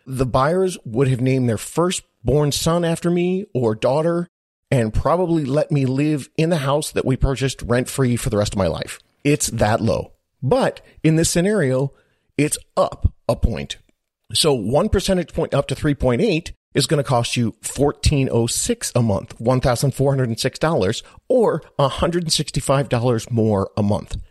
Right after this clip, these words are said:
Okay, maybe you're thinking, "No biggie, Dave." Maybe you can wait and pay that extra a month so that you don't have to stress with the hassle of buying in the competitive market that's happening right now in early twenty twenty-one. Well, I'm here to let you know that that hassle, first of all, that's not going away.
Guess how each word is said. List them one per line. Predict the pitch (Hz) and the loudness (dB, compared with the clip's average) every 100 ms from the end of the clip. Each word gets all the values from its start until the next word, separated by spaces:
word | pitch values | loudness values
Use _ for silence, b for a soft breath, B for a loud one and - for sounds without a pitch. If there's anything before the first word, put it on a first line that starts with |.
| _ _ _ _ | _ _ _ _
Okay, | 185 170 | 0 2
maybe | 156 147 | 2 2
you're | 156 | 2
thinking, | 156 143 135 | 0 0 0
"No | 127 | 0
biggie, | 120 95 | -2 -2
Dave." | 95 101 - - _ _ _ _ _ | -4 -4 -6 -14 _ _ _ _ _
Maybe | - 117 127 | 0 2 2
you | |
can | 165 160 | 2 0
wait | 214 196 | 0 -2
and | 117 110 | -4 -2
pay | 120 156 | 0 2
that | 123 - | 0 -2
extra | 110 - - 95 95 - _ _ _ - | -6 -6 -4 -2 -4 -8 _ _ _ 0
a | |
month | 110 110 87 - - _ _ | 2 2 0 -4 -14 _ _
so | - | 0
that | 143 | 0
you | 131 165 | 2 0
don't | 156 | 0
have | 165 | 0
to | 147 | -2
stress | - 175 143 - | -2 -2 -2 -2
with | 120 | -6
the | |
hassle | 107 120 - 120 | -2 -2 0 0
of | 104 | 0
buying | 117 120 117 104 | 0 0 0 -2
in | 113 | -4
the | 113 | -2
competitive | 123 - 135 131 113 | -2 0 -2 -2 0
market | 120 123 117 101 | 0 0 -2 -6
that's | - | -2
happening | 135 107 107 90 | 0 0 -2 0
right | 110 123 | -2 0
now | 120 110 | 0 2
in | 131 - | 0 0
early | 113 120 117 | 0 0 0
twenty | - 113 110 | 0 0 0
twenty-one. | 120 131 190 160 - _ _ _ _ b b b | 0 2 0 -2 -6 _ _ _ _ b b b
Well, | 139 147 - | 2 2 2
I'm | 143 175 | 2 2
here | 175 | 2
to | 165 | 2
let | 151 147 - | 2 0 0
you | |
know | 139 120 120 | 0 0 0
that | - 113 - | -2 -2 -2
that | 117 110 | -4 -4
hassle, | - 98 113 - 202 | -4 -4 -2 0 0
first | 220 156 156 | 0 -2 0
of | 165 | 0
all, | 190 | 0
that's | 190 - - | 0 -2 0
not | 113 | 0
going | 113 104 | 0 0
away. | 101 85 | 0 -2